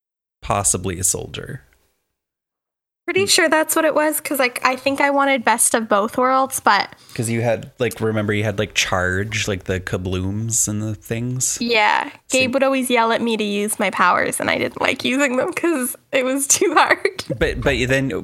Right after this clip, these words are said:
Speaker 1: but th-, the thing is, is in Mass Effect three, you decided to play as an engineer, and suddenly you were using all the powers.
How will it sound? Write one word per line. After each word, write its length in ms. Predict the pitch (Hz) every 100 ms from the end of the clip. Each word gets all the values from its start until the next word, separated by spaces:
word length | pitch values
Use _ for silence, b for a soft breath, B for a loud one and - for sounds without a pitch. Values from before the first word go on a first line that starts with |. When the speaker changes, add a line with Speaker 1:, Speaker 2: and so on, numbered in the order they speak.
| 123
Speaker 1:
but 180 | 120 -
th-, 140 | 120
the 140 | 120
thing 220 | - 139 131
is, 140 | 113
is 120 | 107
in 100 | 110
Mass 240 | 113 120 -
Effect 220 | 110 -
three, 300 | 139 123 113
you 140 | 110 110
decided 500 | 107 113 107 104 101
to 80 |
play 460 | - - 107 104 104
as 680 | 98 98 95 98 95 95 104
an 160 | 104 107
engineer, 840 | 104 110 107 104 95 101 143 156
and 240 | 151 113 107
suddenly 320 | 113 107 104
you 100 | 98
were 60 | 101
using 300 | 101 98 98
all 120 | 92
the 80 | 95
powers. 680 | 95 92 92 - - -